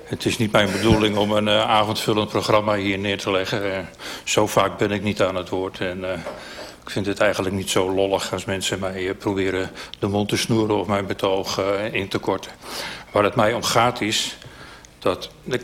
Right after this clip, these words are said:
kern van het probleem helemaal nergens wordt benoemd in het beleid.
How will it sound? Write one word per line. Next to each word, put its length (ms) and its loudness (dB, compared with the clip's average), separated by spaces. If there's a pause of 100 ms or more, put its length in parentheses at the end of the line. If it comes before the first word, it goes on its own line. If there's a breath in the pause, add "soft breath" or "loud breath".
kern 340 2
van 200 0
het 100 -4
probleem 640 0
helemaal 480 2
nergens 360 0
wordt 180 2
benoemd 460 -2
in 120 -2
het 160 -4
beleid. 500 0